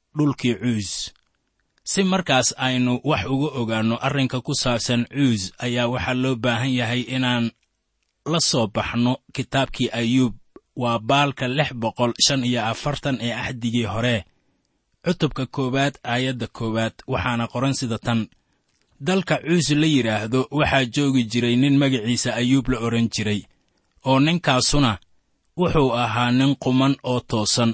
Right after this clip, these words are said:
wuxuuna ahaa mid Ilaah ka cabsada oo sharka ka fogaada. Haddaba dalka Cuus waa meel ka mid ah Bariga Dhexe, laakiin waxba kale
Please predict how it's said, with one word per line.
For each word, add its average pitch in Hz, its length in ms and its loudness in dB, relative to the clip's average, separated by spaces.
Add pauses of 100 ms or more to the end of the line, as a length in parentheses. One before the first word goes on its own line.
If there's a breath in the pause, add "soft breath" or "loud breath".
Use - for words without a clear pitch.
(120)
wuxuuna 123 420 0 (140)
ahaa 117 240 0
mid 127 240 2
Ilaah 127 400 0
ka 131 120 -4
cabsada 120 480 0 (120)
oo 120 160 0
sharka 127 320 0
ka 110 140 -4
fogaada. 98 500 -2 (580)
Haddaba 139 540 4
dalka 143 420 2
Cuus 131 440 4
waa 123 220 2
meel 135 240 4
ka - 180 0
mid 135 180 2
ah 120 220 0
Bariga 120 440 0
Dhexe, 107 360 -2 (680)
laakiin 127 440 2
waxba 135 380 4
kale 123 380 2